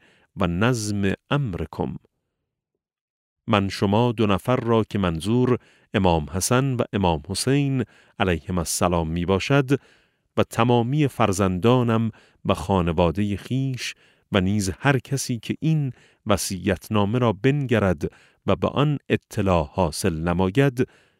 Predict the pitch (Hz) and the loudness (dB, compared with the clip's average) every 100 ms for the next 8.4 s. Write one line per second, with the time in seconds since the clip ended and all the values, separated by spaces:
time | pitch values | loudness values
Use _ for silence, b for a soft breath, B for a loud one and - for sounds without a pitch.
0 | b 110 90 - 85 110 123 - 120 113 | b 0 0 0 -2 0 0 -2 -4 0
1 | 113 120 117 - - 90 90 92 90 - | 0 0 0 -4 -2 -4 0 0 0 -4
2 | - 95 87 76 127 143 120 117 113 b | -6 0 0 0 -2 0 2 2 0 b
3 | b b - 110 95 90 95 139 139 120 | b b -6 -2 0 -2 -4 -4 -2 -2
4 | 110 - 104 101 127 120 110 98 87 80 | -2 -2 -2 0 -2 -2 -4 -2 -2 -2
5 | 78 76 87 78 - 104 85 - - - | -6 -8 -6 -8 -6 -8 -8 -8 -12 -12
6 | _ _ _ _ _ _ _ _ _ _ | _ _ _ _ _ _ _ _ _ _
7 | _ _ _ _ _ _ - 135 170 170 | _ _ _ _ _ _ 2 2 4 4
8 | 139 - - | 2 2 0